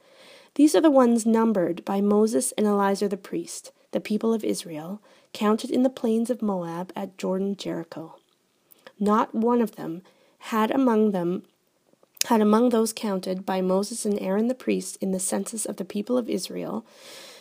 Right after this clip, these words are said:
taken in the wilderness at Sinai. For God had said of them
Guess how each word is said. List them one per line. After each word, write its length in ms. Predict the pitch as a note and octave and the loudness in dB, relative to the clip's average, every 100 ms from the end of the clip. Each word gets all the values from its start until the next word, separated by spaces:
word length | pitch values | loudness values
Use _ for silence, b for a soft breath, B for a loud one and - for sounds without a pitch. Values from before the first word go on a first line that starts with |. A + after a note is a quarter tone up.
| B B _ | B B _
taken 380 | - A3 G#3 G3+ | 2 2 4 -2
in 140 | F#3+ | 0
the 80 | F#3+ | 0
wilderness 540 | F3+ F#3 F3+ F3 F3 - | 2 0 0 -6 -8 -10
at 120 | - | -6
Sinai. 520 | - F#3+ E3+ D#3+ F#3 F#3 _ _ _ _ B B | -4 -4 -8 -10 -18 -20 _ _ _ _ B B
For 120 | - B3 | -2 0
God 340 | A#3 A3+ B3+ | 6 6 6
had 160 | C#4+ - | 2 0
said 220 | - A3+ | 0 -2
of 140 | G#3+ | -2
them 360 | G3+ F3+ E3+ | -4 -6 -10